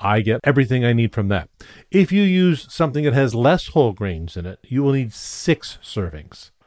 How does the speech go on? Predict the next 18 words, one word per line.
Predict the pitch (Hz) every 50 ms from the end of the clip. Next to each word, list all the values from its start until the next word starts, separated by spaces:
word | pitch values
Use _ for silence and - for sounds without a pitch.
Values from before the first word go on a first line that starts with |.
| _ _ _ _ _ _ _ _ _ _ _
So | - 107 82 82 _ _ _ _ _ _ _ -
think | 131 135 123
about | 127 113 123 117 113 -
this. | - 85 76 - - - - - - _ _ _ _ _ _ _ _ _
Fiber | - - - 135 147 156 143 151 165 160 170 - -
is | 120 120 110 90 -
your | 110 107 104 95
friend. | - - 110 98 82 78 80 87 _ _ _ _ _ _ _ _ _ _ _ _ -
It | 143 139
is | 139 135 135
essential | 135 - - 151 143 143 131 - - 147 -
for | - - 135 120 113
your | 107 107 104 98
health. | 80 123 120 135 156 151 _ _ - -
It's | 117 117 - -
an | 110
essential | 104 98 - - 107 98 90 - 104 92
nutrient. | 104 127 147 147 - - 139 135 131 127 -